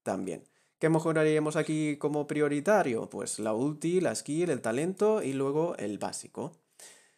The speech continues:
¿Equipos que podemos formar? Bueno, pues aquí nos meten exactamente el mismo, pero como digo, para hacer mucho daño, pues, eh, equipos en los que veamos que vamos a reventar sí o sí con daño cuántico, con personajes como Sele o Kafka, es que son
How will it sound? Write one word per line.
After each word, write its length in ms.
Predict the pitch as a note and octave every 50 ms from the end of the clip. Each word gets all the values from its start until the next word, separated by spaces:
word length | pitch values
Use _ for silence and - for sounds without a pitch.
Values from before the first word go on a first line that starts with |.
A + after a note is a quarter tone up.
| _ _ _ _
¿Equipos 440 | - - C#3 C#3 E3+ F3 F3+ E3+ E3
que 80 | F3+ E3
podemos 260 | E3 E3 E3+ E3 D#3+
formar? 280 | E3+ E3+ G3+ F#3+ C3+
Bueno, 200 | G2 G#2+ F#2+ -
pues 160 | - - - A2+
aquí 140 | G2 A2+
nos 140 | A2 G#2+ G#2
meten 220 | G#2+ G#2+ G#2+ G#2+ G#2+
exactamente 520 | G#2+ - - - - G#2+ A2 A2 - A2+
el 80 | A2+ B2+
mismo, 360 | D#3 F3 F#3 F#3+ F#3 F3+ F3+
pero 300 | - D3+ D#3 E3 D#3+ D#3+
como 240 | - C3 B2+ B2 B2
digo, 300 | C#3 C#3+ C#3 D3+ D3+ D3+
para 160 | A#2+ A2+ A2+
hacer 260 | - - C3 B2+ B2+
mucho 340 | B2+ B2+ B2+ B2+ - C3+ C3
daño, 380 | D3 E3+ F#3 F3+ F#3 F#3+ F#3
pues, 340 | F#3 D3 D3 D#3 D#3 - - -
eh, 440 | - G#2+ G#2 G#2 G2+ G2+ G2+ - - - _ _ _ _ _ _ _ _ _ _ _ - -
equipos 380 | - G2+ - B2 A#2+ C#3+ C#3 C#3+
en 100 | C3+ B2+
los 140 | A#2+ A2+ -
que 140 | A#2+ A2+
veamos 400 | G#2+ G#2+ A2+ A#2 B2 C3 C3+ B2+
que 60 | - A#2+
vamos 320 | A2+ A2+ A2+ A#2+ A2+ B2+
a 40 | A#2
reventar 480 | A2+ A2+ A2 A2 A2 A2 B2 A#2+ A#2+
sí 140 | A#2 - B2
o 40 | A2+
sí 140 | - B2+ A#2+
con 220 | - A#2 G#2+ A2
daño 240 | A2 A#2 A#2+ A#2+ A2
cuántico, 840 | - B2+ B2+ C3 C#3 C#3 C#3 D3 D#3+ D#3+ D#3+ F3 F3 F3+ F#3+ F#3+ - - - - _ _ _ -
con 80 | A2+ G#2
personajes 400 | G#2 A2 G#2 G#2+ A2 - A2+ -
como 180 | - G2 F2+
Sele 300 | - - G2+ G2+ G#2 G2+
o 100 | F#2 -
Kafka, 400 | - F#2 F2+ - - A#2+ A#2+ G2+ -
es 120 | - A2 -
que 240 | - A2+ A2 - -
son 420 | - - - B2 B2+ B2+ - -